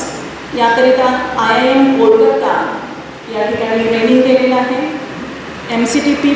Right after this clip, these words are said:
फेज फोर हे ट्रेनिंग हैदराबाद आणि इंग्लंड या ठिकाणी पूर्ण केलेलं आहे. Building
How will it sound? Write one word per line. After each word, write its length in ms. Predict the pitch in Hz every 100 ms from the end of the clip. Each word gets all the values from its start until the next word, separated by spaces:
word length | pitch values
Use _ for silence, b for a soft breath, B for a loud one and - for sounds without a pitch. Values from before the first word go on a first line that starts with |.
| 277
फेज 260 | 240 226 - -
फोर 280 | 262 262 269 269 - - 247
हे 80 |
ट्रेनिंग 480 | 233 233 233 233 -
हैदराबाद 580 | 202 233 240 240 262 262 269 - - - - 214
आणि 300 | 214 214 226 247 - - - - - - - - - 254
इंग्लंड 340 | 247 277 277 254
या 100 | 226
ठिकाणी 260 | 254 226 220 214
पूर्ण 260 | 220 226 226
केलेलं 320 | 220 226 226
आहे. 260 | 220 254 320 277 - - - - - - 214
Building 440 | 254 262 311 311